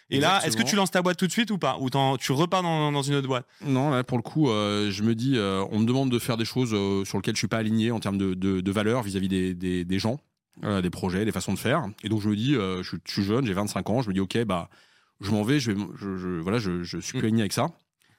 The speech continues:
Speaker 2: Et je me dis, « Je vais monter une boîte. » Mais en fait, j'ai pas envie de monter une boîte, parce que ça
Speaker 1: Ok.
Speaker 2: m'amuse pas.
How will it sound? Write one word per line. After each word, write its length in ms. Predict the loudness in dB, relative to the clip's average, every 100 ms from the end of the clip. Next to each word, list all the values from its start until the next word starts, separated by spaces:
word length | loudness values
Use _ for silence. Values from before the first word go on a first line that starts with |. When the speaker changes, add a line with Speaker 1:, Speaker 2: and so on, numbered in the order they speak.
| _
Speaker 2:
Et 60 | -2
je 40 |
me 60 | 0
dis, « 60 | 2
Je 80 |
vais 60 | 0
monter 160 | 0 2
une 120 | 2
boîte. » 380 | 2 0 -4 -12 -6
Mais 120 | -2
en 40 |
fait, 140 | 0 0
j'ai 140 | -2
pas 120 | -2
envie 160 | 0 0
de 60 | 0
monter 180 | 0
une 80 | 0
boîte, 280 | 0 -2 -6 -18 -20
parce 100 | -8
que 60 |
ça 100 | -2
Speaker 1:
Ok. 60 | 2
Speaker 2:
m'amuse 200 | 0 0
pas. 180 | -6